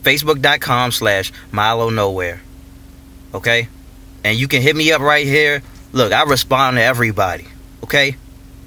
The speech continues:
I am your suicide watcher. Let's do this together, man. You a hero, okay? You may not know that yet, but you will be.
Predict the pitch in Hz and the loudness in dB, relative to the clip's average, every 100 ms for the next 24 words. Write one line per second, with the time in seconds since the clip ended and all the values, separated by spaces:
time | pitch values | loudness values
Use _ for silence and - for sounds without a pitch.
0 | - - - - - - - - 139 151 | -20 -20 -20 -20 -20 -20 -8 -2 0 2
1 | 147 139 - 147 135 143 131 120 127 107 | 2 2 2 0 2 4 4 4 2 2
2 | - 90 - - - - - 127 127 151 | -4 -10 -14 -20 -20 -8 -2 -2 0 0
3 | 151 - 135 139 113 98 98 95 90 - | 0 0 0 2 0 -2 -4 -4 -8 -14
4 | - - - - - 123 143 131 151 120 | -20 -20 -20 -20 -6 0 0 2 0 0
5 | 98 78 - - - - - 107 139 147 | 0 -4 -16 -20 -20 -16 -10 -4 0 -2
6 | - - - - - - - - - - | -4 -16 -20 -20 -20 -20 -20 -20 -20 -16
7 | - 113 135 143 139 147 151 147 143 147 | -6 -2 0 0 0 0 2 2 2 0
8 | 107 117 - 143 143 123 107 90 | 0 -6 -4 -2 0 -2 -4 -8